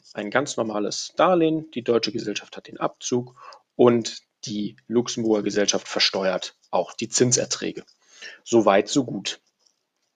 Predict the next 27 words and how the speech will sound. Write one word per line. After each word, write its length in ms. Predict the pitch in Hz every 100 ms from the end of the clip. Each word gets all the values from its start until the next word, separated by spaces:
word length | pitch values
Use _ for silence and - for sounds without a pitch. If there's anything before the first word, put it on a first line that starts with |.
| _ -
Jetzt 200 | 135 -
ist 200 | - -
die 60 |
Luxemburger 580 | 120 156 - 202 185 160
Gesellschaft 480 | 127 135 131 - -
aber 260 | 123 117 127
refinanziert 960 | 151 131 110 104 - 214 180 214 - - - - -
mit 220 | 160 -
einem 300 | 131 135 120
Darlehen 600 | 101 113 131 139 147 - -
aus 220 | 113 -
den 180 | 107 104
U 140 | 101
S 160 | - -
A. 480 | 139 - - - _ - - _ _
Und 300 | - 156 165
hier 420 | - - - 196 190
soll 220 | 175 165
jetzt 200 | 160 -
mal 160 | 135
die 140 | 127 -
U 160 | 120
S 140 | 110 -
A 320 | - 127 151
die 220 | - 123
Zinserträge 1000 | - 151 147 - 120 - 117 113 117 117 _ _ _ -
nicht 760 | 127 139 165 - - - -